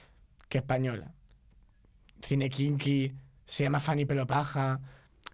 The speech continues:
yo creo que es una película que no, a primera vista tú no dices, no te piensas que te vas a encontrar un peliculón, pero que lo es. Tenemos que darle oportunidad a todas las películas. Hay que verlo todo, todo lo que se pueda. Y no hay que juzgar, hay que juzgar una vez visto. Tú ahí ya comentas, pero hay que abrir la mirada.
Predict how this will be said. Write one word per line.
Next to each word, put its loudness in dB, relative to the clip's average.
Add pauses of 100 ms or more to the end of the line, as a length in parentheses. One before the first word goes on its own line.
(160)
yo 2
creo 2
que 0
es 0
una 2
película 0
que 0
no, 0
a 0
primera 2
vista 0
tú 0
no 2
dices, 0 (180)
no 2
te -6
piensas 0
que -4
te 0
vas 2
a 0
encontrar 0
un 0
peliculón, 0 (640)
pero 0
que 0
lo 2
es. -2
Tenemos 2
que -2
darle 2
oportunidad 0
a -2 (120)
todas 2
las 0
películas. 0
Hay 2
que 0
verlo 0
todo, 0
todo 2
lo 0
que -2
se 0
pueda. 0 (280)
Y 4
no 4
hay 0
que -4
juzgar, 0
hay -2
que 2
juzgar 2
una -2
vez 2
visto. -2
Tú -2
ahí 4
ya 2
comentas, -2 (320)
pero 0
hay 0
que 0
abrir -2
la 0
mirada. -2